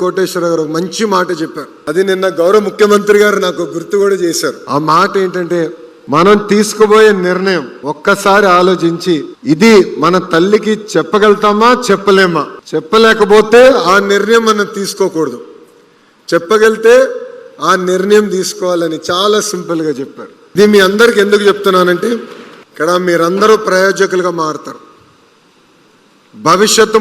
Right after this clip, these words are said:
మన చేతిలో ఉంటుంది. గౌరవ ప్రధానమంత్రి శ్రీ నరేంద్ర మోడీ గారు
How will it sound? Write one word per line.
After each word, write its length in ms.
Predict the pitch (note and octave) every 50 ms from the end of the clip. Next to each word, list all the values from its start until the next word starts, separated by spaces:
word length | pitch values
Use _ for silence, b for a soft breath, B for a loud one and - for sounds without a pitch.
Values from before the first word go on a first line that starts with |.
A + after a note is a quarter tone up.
| G3+
మన 120 | F#3 F#3 F#3+ F#3 F3+
చేతిలో 720 | D#3+ C3+ A2+ - - - - _ _ _ _ - C3+ D#3+ E3 D#3
ఉంటుంది. 280 | C#3+ B2 - A#2+ A2 - - - _ _ _ _ _ _ b b b b b b b b b b b b C#3
గౌరవ 240 | F3 G3+ G#3+ A3 A3 G#3+
ప్రధానమంత్రి 640 | G#3 G3+ G3 G#3 G#3+ A3 A3+ A3+ A3+ A3 A3 A3 A3 G#3+ A3
శ్రీ 100 | - G#3 G3 F#3+
నరేంద్ర 380 | F#3 G3 A3 A3 A3 G#3+ G#3+ G#3 G#3
మోడీ 200 | G#3 G#3 G#3 G#3 G#3 G3+
గారు 200 | G3+ F#3+ E3